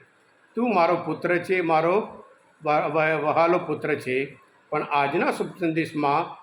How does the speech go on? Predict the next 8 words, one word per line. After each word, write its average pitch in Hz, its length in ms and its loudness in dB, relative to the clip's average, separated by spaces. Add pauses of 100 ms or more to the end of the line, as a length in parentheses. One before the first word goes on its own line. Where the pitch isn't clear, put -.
(280)
આકાશવાણી 170 760 0
સંભળાઈ 151 720 -2 (320)
એ 160 100 0
એમના 160 800 -2 (300)
શિષ્ય 254 400 0
માટે 175 300 0
કહેવામાં, 147 400 -2
"એનું 170 680 2